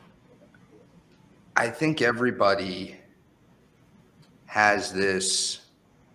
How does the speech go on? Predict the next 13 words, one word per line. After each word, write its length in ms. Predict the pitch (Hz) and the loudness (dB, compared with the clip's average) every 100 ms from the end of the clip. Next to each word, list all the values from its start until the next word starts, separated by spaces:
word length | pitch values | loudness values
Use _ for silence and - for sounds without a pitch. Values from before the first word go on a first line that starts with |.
| _ - _ - - _ - - | _ -20 _ -20 -20 _ -14 -6
desire 840 | 101 92 104 92 101 117 123 120 | -4 0 6 8 8 8 4 2
to 680 | - 113 101 101 95 92 - - - - | 0 -2 -2 -2 -4 -6 -8 -20 -20 -6
save, 600 | - - 80 - - - - - | -2 -2 -2 -8 -16 -20 -12 -2
everyone's 460 | 113 139 139 127 | 0 0 2 0
got 280 | - 104 101 | 4 4 4
this 200 | 95 92 | 0 -4
desire 640 | - 87 - 85 87 90 92 | -6 -10 -4 -2 0 0 -4
to 180 | - | -4
save, 520 | - - 78 - - - - - - - - - - - | -4 -4 -6 -12 -16 -20 -20 -20 -20 -20 -20 -20 -16 6
but 760 | 120 113 110 - - - - - | 10 10 10 4 -6 -18 -18 -8
there's 200 | 113 - | -4 -2
so 420 | - - 135 131 | -2 -2 0 0
many 580 | 143 156 156 156 156 | 0 -2 -2 -4 -6